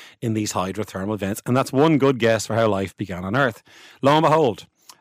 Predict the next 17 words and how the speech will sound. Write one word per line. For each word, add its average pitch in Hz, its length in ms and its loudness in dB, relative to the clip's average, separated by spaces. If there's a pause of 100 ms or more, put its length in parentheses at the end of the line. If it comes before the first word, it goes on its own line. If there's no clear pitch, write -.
Enceladus 110 720 0 (360)
has 123 340 0
hydrothermal 101 680 -2
vents, 92 220 -8
they 95 120 -6
think, 101 320 -4 (400)
boiling 143 300 4
up 110 120 -4
the 110 80 0
water 92 320 0
and 107 160 -4
sending 95 320 0
out 95 140 -4
these 95 180 -6
plumes 87 500 -8
into 85 320 -4
space. - 480 -4